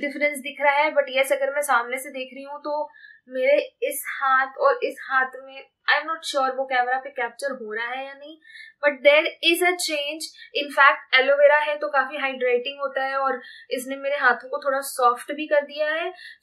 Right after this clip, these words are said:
So अगर हम अपने इसको face पे भी लगाएंगे तो our face will be hydrated because I have tried this hack before, so it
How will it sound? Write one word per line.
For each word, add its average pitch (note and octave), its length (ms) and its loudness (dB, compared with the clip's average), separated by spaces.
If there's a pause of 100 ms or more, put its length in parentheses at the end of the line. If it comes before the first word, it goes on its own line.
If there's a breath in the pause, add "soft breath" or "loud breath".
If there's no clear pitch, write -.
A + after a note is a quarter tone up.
(100)
So C#4+ 120 0 (220)
अगर C#4 160 4
हम D4 80 2
अपने C#4+ 220 -4
इसको D4+ 200 -12 (120)
face C4 200 -6
पे C#4 100 -10
भी D4 100 -2
लगाएंगे C#4 340 -2
तो C#4 80 6
our C#4 180 -4
face B3+ 260 -2 (100)
will C4 220 -4
be E4+ 80 2 (100)
hydrated C#4 800 2 (380 loud breath)
because F#4 380 6
I F4+ 60 8 (120)
have F#4 240 8
tried C4 340 4
this D#4 220 -8
hack B3+ 320 6
before, E4+ 500 4 (460 loud breath)
so D4 140 4 (880)
it D#4 100 2